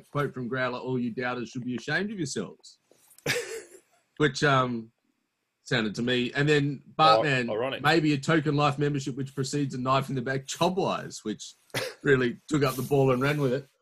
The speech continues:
Speaker 1: So what, what are we talking, though? I mean, congratulations, Leon, obviously. Life member, hundred fifty
Speaker 2: Mm.
Speaker 1: games coach, that's outstanding.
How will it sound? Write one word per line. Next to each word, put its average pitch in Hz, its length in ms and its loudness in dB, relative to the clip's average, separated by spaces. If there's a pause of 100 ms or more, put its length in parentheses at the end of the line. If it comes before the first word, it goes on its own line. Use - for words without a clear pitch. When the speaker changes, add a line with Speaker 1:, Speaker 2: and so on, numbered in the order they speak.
(120)
Speaker 1:
So 208 140 4
what, 247 240 8
what 262 140 8
are 254 40 0
we 233 100 2
talking, 226 340 6
though? 110 200 0
I 151 120 2
mean, 180 260 2
congratulations, 143 680 2
Leon, 127 260 -2
obviously. 120 560 -6
Life 139 220 2
member, 127 220 -4
hundred 135 240 -6
fifty 139 220 0
Speaker 2:
Mm. 131 40 -6
Speaker 1:
games 107 260 -10
coach, 113 200 -10
that's 110 180 -14
outstanding. 113 520 -8